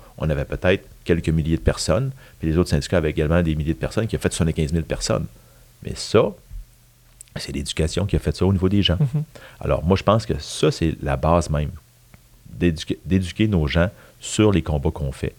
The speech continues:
Speaker 1: qu'ils les comprennent. Peut-être que ça va faire allumer quelqu'un aussi de dire, «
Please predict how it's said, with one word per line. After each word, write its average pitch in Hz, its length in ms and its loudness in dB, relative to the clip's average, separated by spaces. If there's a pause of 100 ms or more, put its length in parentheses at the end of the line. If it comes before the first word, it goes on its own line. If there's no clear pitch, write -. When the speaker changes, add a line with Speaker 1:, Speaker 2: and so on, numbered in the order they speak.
(360)
Speaker 1:
qu'ils 82 120 -2
les 82 60 6
comprennent. 78 540 2 (100)
Peut-être 214 320 4
que - 80 0
ça 78 140 0
va 73 100 0
faire 98 320 4 (340)
allumer 80 360 0
quelqu'un 73 320 -2
aussi 185 260 -2
de 87 80 4
dire, « 90 280 2